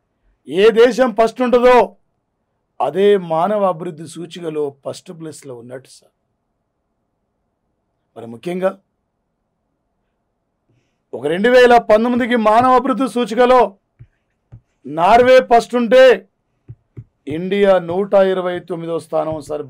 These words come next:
భారతదేశం వచ్చేసి ఇక్కడ. నూట ఇరవై తొమ్మిది. ఏ ఇయర్‌కి సార్? రెండు వేల పంతొమ్మిది. ఒకటి ఈయనే ఉంది, రెండు ఈయనే ఉంది, తొమ్మిది ఈయనే ఉంది, నూట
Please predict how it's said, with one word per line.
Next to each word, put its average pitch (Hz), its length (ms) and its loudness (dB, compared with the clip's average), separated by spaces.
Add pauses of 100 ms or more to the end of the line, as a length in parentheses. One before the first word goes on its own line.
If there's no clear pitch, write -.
భారతదేశం 139 600 -12
వచ్చేసి 120 360 -20
ఇక్కడ. 113 160 -20 (1400)
నూట 143 160 -12 (120)
ఇరవై 143 240 -8
తొమ్మిది. 135 200 -20 (760)
ఏ 156 120 -6
ఇయర్‌కి 202 280 0
సార్? 226 220 4 (380)
రెండు 202 220 -2
వేల 226 140 6 (120)
పంతొమ్మిది. 220 400 2 (500)
ఒకటి 226 300 0
ఈయనే 233 180 0 (100)
ఉంది, 226 200 -4 (440)
రెండు 208 300 -4
ఈయనే 240 280 0
ఉంది, 233 200 -4 (500)
తొమ్మిది 240 360 0
ఈయనే 247 180 0 (100)
ఉంది, 240 200 -2 (540)
నూట 196 160 -4